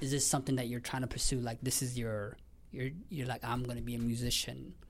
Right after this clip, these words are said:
or is this something like, "Yo, I'm gonna do a nine-to-five and then, you know, do this on the side a little bit," or is, are you going all in as a musician right now?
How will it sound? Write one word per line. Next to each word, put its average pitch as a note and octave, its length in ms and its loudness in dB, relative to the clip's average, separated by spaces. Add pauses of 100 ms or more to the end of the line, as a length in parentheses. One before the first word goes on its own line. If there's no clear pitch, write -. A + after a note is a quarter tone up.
(200)
or B2 220 0
is A#2 120 0
this B2 120 0
something B2 300 0
like, A#2 160 -4
"Yo, B2 160 0
I'm A2 140 -2
gonna A#2+ 140 -4
do A#2+ 140 -2
a A#2 60 -2
nine-to-five A#2 560 -4
and A2+ 100 0
then, B2 140 -2
you E3+ 80 2
know, F#3 120 2
do F#3 120 4
this D#3+ 160 2
on E3 80 4
the D3 60 2
side C#3 260 2
a C3+ 40 4
little C3+ 200 4
bit," C#3 160 2
or A#2+ 160 4
is, B2+ 160 0
are B2 100 0
you B2+ 100 2
going C3 300 6
all B2 280 4
in B2 340 8 (320)
as B2+ 180 6
a C3 60 4
musician B2 520 4
right G#2+ 180 -2
now? G2+ 260 -4